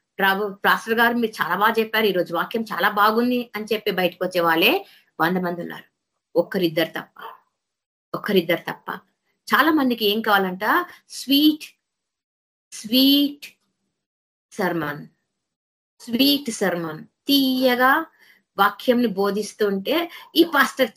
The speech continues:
చాలా మంచోడు, హార్ట్ హర్ట్ చేయడంట ఎవరిని,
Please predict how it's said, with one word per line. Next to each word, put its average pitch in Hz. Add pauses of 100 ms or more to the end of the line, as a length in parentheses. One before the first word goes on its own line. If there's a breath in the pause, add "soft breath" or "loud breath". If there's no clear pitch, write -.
(100)
చాలా 180
మంచోడు, 170
హార్ట్ -
హర్ట్ 381
చేయడంట 175
ఎవరిని, 165